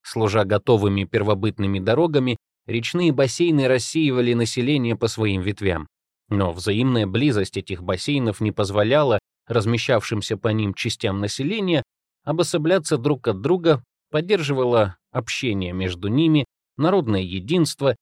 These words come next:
и помогала государственному объединению страны. Однако по речным бассейнам рано обозначились различные местные группы населения и сложились политические области,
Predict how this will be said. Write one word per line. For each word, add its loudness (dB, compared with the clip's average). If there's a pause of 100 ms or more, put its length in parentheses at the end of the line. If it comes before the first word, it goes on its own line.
(160)
и -10
помогала 2
государственному -2
объединению -4
страны. -6 (400)
Однако -2
по 0
речным 0
бассейнам 0
рано 0
обозначились -2
различные -2
местные -2
группы 0
населения -2
и -8
сложились 0
политические -4
области, -2